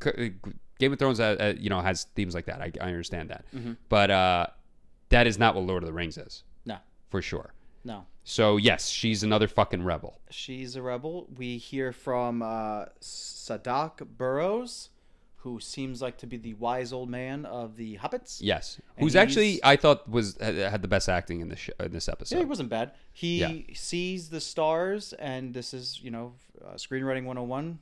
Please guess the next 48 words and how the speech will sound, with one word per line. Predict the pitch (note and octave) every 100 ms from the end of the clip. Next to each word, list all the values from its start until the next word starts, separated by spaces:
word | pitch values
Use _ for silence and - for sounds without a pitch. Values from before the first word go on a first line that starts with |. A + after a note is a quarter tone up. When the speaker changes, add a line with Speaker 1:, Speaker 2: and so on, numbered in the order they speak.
| -
Speaker 2:
This | B2 -
is | A2
gonna | A#2+
be | A2+ A2+
important | - C#3 C3 B2+ -
for | C3+ A#2+
the | A2+ A#2
end | C#3
of | F3
the | D3+ A#2+
episode. | - - B2 C#3+ - - _ -
And | A#2+
he |
says | G#2+ B2 A2+
something | C#3+ C3+ C3
is | A#2+ A2 G#2 - _ _ _ _ _
wrong | C#3 D#3 E3+ E3
with | D3+
the | B2+
sky, | - E3 E3 E3 E3 E3+ -
and | B2 A#2 A#2 - _
coupled | D3 C#3+ C#3
in | C3+ C3
with | A#2+ -
the | A2+
moose | B2 E3 -
men, | D#3+ D#3+ E3 E3 - _ _ _ _
uh, | - A2+ G#2+
something | - B2+ C3
weird | B2+ A#2+ G#2
is | F#2+ -
happening, | - F2+ - F2+ E2+ _ _
uh, | E2+ F2 E2 D#2
I | D#2
guess, | F#2 F2+ G2
in |
Speaker 1:
Yeah. | A2 A#2+
Speaker 2:
the |
world. | C3 D3 D3 -
Speaker 1:
<laughs> | - - - -
Speaker 2:
So | - C#3 B2+ A#2
be | D3 E3+
prepared | F3 - D#3 D3
for | C3
something | D3+ C#3+ C#3+
weird | C#3+ D3+ B2+
to |
happen. | G#2+ G#2+ A2+ G#2+ G#2+